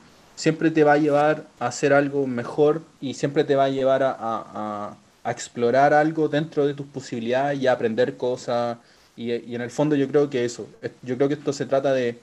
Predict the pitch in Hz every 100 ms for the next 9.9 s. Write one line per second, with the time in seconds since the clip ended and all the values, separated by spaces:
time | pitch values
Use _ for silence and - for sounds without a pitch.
0 | _ - 120 120 117 131 113 113 110 110
1 | 110 117 120 110 147 156 156 131 123 123
2 | 151 156 143 127 - 127 120 123 120 123
3 | 131 131 120 117 139 131 120 120 135 127
4 | 117 113 120 135 139 - _ _ _ 117
5 | - 151 160 165 151 143 151 160 - _
6 | _ _ 131 139 143 143 147 156 143 -
7 | 135 127 139 147 147 143 131 - - 120
8 | - 156 156 160 151 123 123 143 135 -
9 | 151 156 151 143 147 156 151 147 143